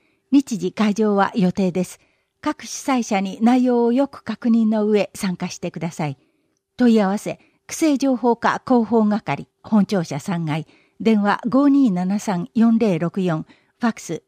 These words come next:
五二七二五五零零へ。催し講座二件。まず、医師を目指す中高生と保護者のための講演会。八月四日木曜、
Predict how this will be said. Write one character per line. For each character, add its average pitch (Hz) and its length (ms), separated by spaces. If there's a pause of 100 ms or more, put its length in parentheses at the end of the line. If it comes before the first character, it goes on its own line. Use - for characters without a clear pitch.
五 269 200
二 262 220
七 185 300
二 190 320
五 240 180
五 196 300
零 202 200
零 160 280
へ。 - 100 (960)
催 302 300
し - 140
講 269 240
座 233 280
二 226 140
件。 143 300 (560)
ま 240 160
ず、 180 160 (260)
医 320 100
師 285 220
を 202 80
目 202 120
指 233 180
す 190 220
中 262 200
高 240 220
生 170 180
と 170 220
保 208 200
護 247 120
者 208 160
の 165 100
た 190 160
め 185 140
の 185 260
講 190 200
演 160 160
会。 - 280 (640)
八 254 260
月 294 240
四 269 140
日 - 320
木 214 260
曜、 190 320